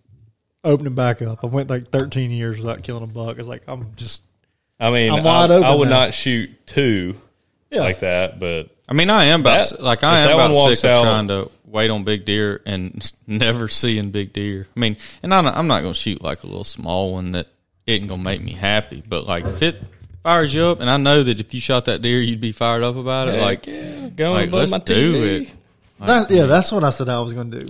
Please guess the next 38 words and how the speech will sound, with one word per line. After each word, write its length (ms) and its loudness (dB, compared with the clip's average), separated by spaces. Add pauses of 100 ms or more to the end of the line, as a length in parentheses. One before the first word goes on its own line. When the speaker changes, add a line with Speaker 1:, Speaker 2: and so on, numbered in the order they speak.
Speaker 1:
Like, 160 -12
if 120 -8
I 120 0
go 500 -2
and 160 -12
I 80 -12
see 220 -12
one 420 -10
that 140 -12
I'm 180 -10
like, 260 -14 (1400)
"I 100 -4
wanna 240 -2
shoot 220 -8
this 160 -14
deer," 440 -6
then 220 -12
I'm 140 -8
just 320 -16
gonna 200 -14
shoot 240 -16
it. 100 -20 (180)
Speaker 3:
Oh, 80 -4
I 80 4
can 160 -6
promise 360 -2
you 140 -4
without 320 -4
a 20 -10
shadow 400 -4
of 80 -8
a 20 -10
doubt, 440 -4 (140)
if 120 -12
I 100 0
see 280 -4
a 120 -2
deer 500 -6